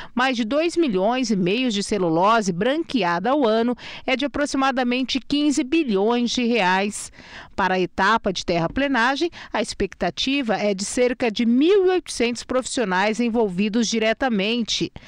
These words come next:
As contratações serão realizadas diretamente pelas empresas responsáveis pelas obras, que seguem processos próprios de acordo com cada etapa do projeto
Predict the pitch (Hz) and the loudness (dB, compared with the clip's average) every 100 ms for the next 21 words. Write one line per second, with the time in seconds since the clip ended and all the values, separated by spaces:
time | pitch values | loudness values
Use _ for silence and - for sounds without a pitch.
0 | - - - 190 - - 302 320 269 214 | -16 -14 -8 -6 -4 2 2 2 0 0
1 | 180 - 196 226 262 - 208 185 190 202 | -2 -2 0 0 0 -2 0 2 2 2
2 | 180 175 196 233 240 233 185 170 165 254 | 2 2 2 2 2 0 0 -2 0 -2
3 | 233 269 - - 359 359 330 - 254 262 | 0 -2 -4 -4 -2 0 -2 -2 0 0
4 | 226 233 - - 262 294 - 330 320 - | 0 -4 -6 -8 -4 -4 -2 -2 -2 0
5 | 208 214 214 233 - 240 262 202 202 208 | 0 0 0 -4 -4 -2 -2 0 2 2
6 | 202 220 - - - - 202 - 220 254 | 2 -2 -4 -16 -10 -4 -4 0 2 2
7 | 240 214 208 202 190 170 - 185 - 294 | 2 -2 -2 -2 0 -2 -2 -6 0 4
8 | 320 - 359 - - - - 370 - 269 | 4 4 0 -2 -10 -10 0 0 2 2
9 | 269 285 302 233 - 233 247 277 - 196 | 2 2 0 0 0 0 2 0 -2 0
10 | 196 - 214 214 247 247 196 196 220 - | 0 0 -2 -2 0 0 0 0 0 0
11 | 165 | -4